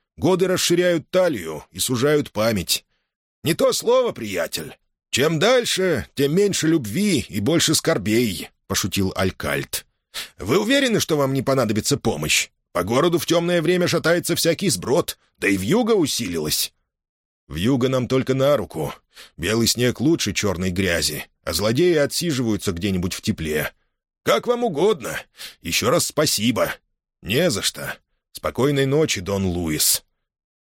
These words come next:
Заперев дверь, сняв плащ и осветив помещение, Себастьян уселся в кресло и достал письменные принадлежности. Стоя за занавеской,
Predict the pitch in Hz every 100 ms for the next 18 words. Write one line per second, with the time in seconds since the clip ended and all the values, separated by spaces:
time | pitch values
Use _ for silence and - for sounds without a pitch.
0 | _ _ _ 92 143 190 160 82 95 165
1 | 170 92 - - - - 104 127 - 98
2 | 117 131 - 90 87 95 92 107 90 92
3 | 92 - 175 147 120 180 - _ - 92
4 | 101 - 120 107 95 110 95 95 - 120
5 | 151 - 107 90 - - 85 - 101 101
6 | 104 95 90 87 87 95 98 92 73 76
7 | 71 76 - 78 - _ _ _ _ _
8 | _ - 101 120 107 107 110 104 117 135
9 | - 113 98 85